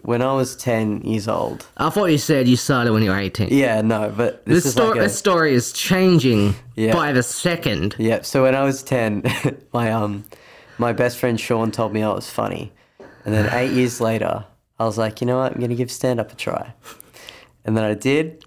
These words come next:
Speaker 1: and, um, it was fun, but it was also, like, I found it,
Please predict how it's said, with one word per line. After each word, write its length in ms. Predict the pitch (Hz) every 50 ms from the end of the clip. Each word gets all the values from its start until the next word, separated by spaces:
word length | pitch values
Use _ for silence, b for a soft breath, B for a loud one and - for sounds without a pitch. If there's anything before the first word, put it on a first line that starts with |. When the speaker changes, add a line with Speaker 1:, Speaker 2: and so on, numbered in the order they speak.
| -
Speaker 1:
and, 420 | 113 117 113 110 110 107 104 - -
um, 720 | - 107 107 104 104 101 101 101 101 101 101 101 104 113 113 _ _ _ _ _ _ _ _ _ _ _ - -
it 80 | 135 139
was 280 | 139 139 135 135 -
fun, 640 | - - - 135 135 135 127 117 107 104 104 - - _ _ _ _ _ _
but 320 | - 113 113 101 - - - _ _ _ _ _ _ _ _ _ _ _ _ _ _ _ _ _ _ -
it 60 | - 127
was 140 | 120 107 113
also, 360 | 120 117 - 143 131 120 113
like, 420 | 98 - - - - - - - _ _ _ _ _ _ _ _ _ _ _ -
I 80 | -
found 320 | - - - 123 123 120 120
it, 320 | 117 117 - - _ _